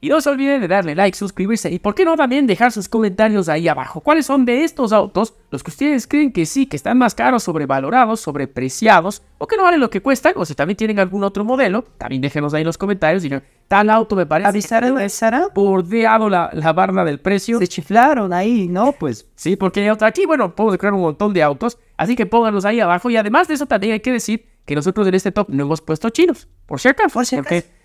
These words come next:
Speaker 1: ya por ahí yo creo que los chinos ni siquiera entrarían, porque para mí ya todos están sobrepreciados.
Speaker 2: Claro.
Speaker 1: Y no se olviden, amigos, de que por otra vez pueden ser miembros de los dos canales, tanto de Fallas de Válvula de Escape, y así apoyarnos en esta carrera.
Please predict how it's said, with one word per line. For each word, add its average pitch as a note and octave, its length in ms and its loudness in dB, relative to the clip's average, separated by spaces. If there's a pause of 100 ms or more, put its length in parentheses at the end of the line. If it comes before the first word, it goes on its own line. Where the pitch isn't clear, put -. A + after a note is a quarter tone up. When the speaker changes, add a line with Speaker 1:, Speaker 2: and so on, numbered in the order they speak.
(220)
Speaker 1:
ya D#4+ 140 4
por E4+ 120 2
ahí D#4+ 140 2
yo E4+ 100 -2
creo F#4 140 0
que D4 80 -4
los C4 100 2
chinos D4+ 220 -2
ni C4 80 -2
siquiera C4 360 2
entrarían, A3+ 500 0
porque C#3+ 260 -6
para E3 220 0
mí C#4 180 0
ya A#3 120 2
todos G#3+ 340 -2
están F3+ 480 0
sobrepreciados. D#3+ 840 -2
Speaker 2:
Claro. C#3+ 640 -2
Speaker 1:
Y E3+ 120 -8
no B3 120 2
se B3 100 -2
olviden, A#3+ 280 0
amigos, A3 360 0
de G#3+ 140 -4
que G#3+ 140 -4
por F#3+ 260 -2
otra C#4+ 300 2
vez A#3+ 180 -4
pueden A3+ 160 -2
ser A3 200 -2
miembros A3+ 380 0
de D#3+ 60 -4
los E3 140 -2
dos G3+ 120 -2
canales, F#3+ 300 0
tanto C3+ 240 -6
de C3+ 80 -8
Fallas F3 260 0
de C#3+ 60 -6
Válvula F#3 240 0
de F#3+ 40 2
Escape, G3 440 -4 (140)
y G#3 80 -4
así C4+ 100 2
apoyarnos A#3 540 0
en D#3 80 0
esta G3+ 200 -2
carrera. C#4+ 300 2